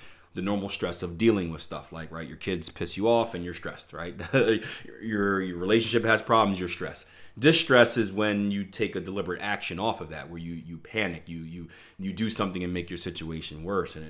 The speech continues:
and that's one of the main differences between kind of professional and struggling traders. So it was cool to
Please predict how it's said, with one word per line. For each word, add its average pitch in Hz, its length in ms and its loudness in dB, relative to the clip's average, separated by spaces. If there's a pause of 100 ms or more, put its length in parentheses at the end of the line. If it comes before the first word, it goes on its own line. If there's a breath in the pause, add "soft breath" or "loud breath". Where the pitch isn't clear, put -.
and 76 260 -14 (680)
that's 101 240 2
one 92 100 0
of 87 40 -2
the 85 60 -4
main 85 200 -6
differences 85 360 -4
between 80 540 -8 (320 loud breath)
kind 90 140 -4
of 80 60 -6
professional 87 540 -4
and 82 240 -12
struggling 80 600 -8
traders. 85 480 -6
So 82 180 -6 (280 loud breath)
it 131 60 0
was 120 180 4
cool 135 280 4
to 104 360 6